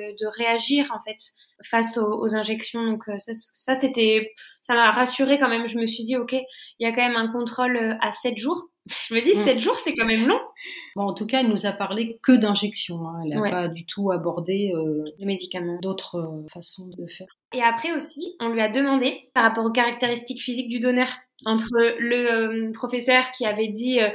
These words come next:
Speaker 1: Tout est possible, on verra sur le moment en fonction des stocks », et elle qui avait dit, « Non, mais je note bien dans votre dossier, euh, que vous préférez, euh, un donneur, euh, qui, euh,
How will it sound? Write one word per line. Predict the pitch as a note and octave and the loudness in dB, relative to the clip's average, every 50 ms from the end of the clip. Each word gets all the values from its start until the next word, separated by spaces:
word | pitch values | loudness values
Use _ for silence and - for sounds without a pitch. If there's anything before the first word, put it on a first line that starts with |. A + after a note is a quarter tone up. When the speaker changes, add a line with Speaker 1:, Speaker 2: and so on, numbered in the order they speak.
| - - - - - - | -4 -12 -16 -16 -14 -14
Speaker 1:
Tout | - A3+ - | -10 -2 0
est | B3+ A#3+ | 0 2
possible, | A#3+ B3 A#3 A#3 - C4+ C#4 C4+ B3 | 2 0 0 2 4 4 6 6 6
on | A#3+ A3+ | 2 2
verra | A3 A#3 A3 A3+ A#3+ | 2 0 2 2 2
sur | A#3+ - A#3+ A3+ | 2 2 0 0
le | A3 | 0
moment | G#3+ G#3+ G#3+ A3+ A3 A3+ A3+ A#3 A3 | 0 0 0 0 2 2 2 0 0
en | G#3+ | -2
fonction | A3 G#3+ G#3 - G#3+ | -6 -10 -10 -10 -10
des | G#3+ G#3 | -8 -10
stocks », | G3+ - B3 B3 B3 B3 - - - - | -4 0 2 2 2 0 -4 -10 -6 -6
et | A3+ A3 A3+ - | -6 -4 0 2
elle | B3+ B3 B3+ B3+ A#3+ A3 G#3+ | 4 4 4 4 0 -2 -4
qui | G#3+ - - G#3+ | -6 -4 -2 -2
avait | G#3+ G#3 A3 A3+ | -2 -2 -2 -4
dit, « | A3 A#3+ C4 C4+ - - _ _ A#3+ | -2 -2 -4 -4 -4 -10 _ _ -2
Non, | B3+ B3+ | 0 2
mais | B3+ A#3+ | 2 2
je | A#3 B3 | 2 0
note | A#3+ A#3+ A#3 A3 | 0 0 0 -2
bien | G#3+ A#3+ B3 B3+ | 0 -2 0 0
dans | B3 A#3+ | 0 2
votre | A#3+ B3+ A#3 G#3 | 2 2 2 4
dossier, | A#3+ C4+ A#3 - - - - C4 C4 C4+ C4+ B3+ A3 | 2 2 2 2 -2 0 0 2 2 4 4 4 4
euh, | G3+ - - - - - - - _ | 2 2 -2 -10 -16 -18 -18 -18 _
que | - C4 C4 C4 C4 B3 | 2 4 4 4 4 2
vous | A#3 A3+ | -2 -4
préférez, | A3 - B3 A#3+ A#3 A#3 A#3 G#3+ A3 A#3+ A#3+ A#3+ A#3+ A3 | -2 0 0 0 0 0 -2 -2 0 0 2 2 4 2
euh, | G#3 G3+ - - | 2 2 0 0
un | G#3+ A3 | -2 0
donneur, | G#3+ A3 A3 A3 A3+ A3+ A3+ A3 | 0 0 0 2 2 2 2 2
euh, | A3 G3+ G3 G3 - - - - - - | 0 0 -2 -2 -6 -12 -18 -20 -20 -16
qui, | - - - A3+ G#3 G3+ G3 | -14 -10 -8 -6 -4 -4 -4
euh, | F#3+ F#3+ F#3+ | -4 -4 -6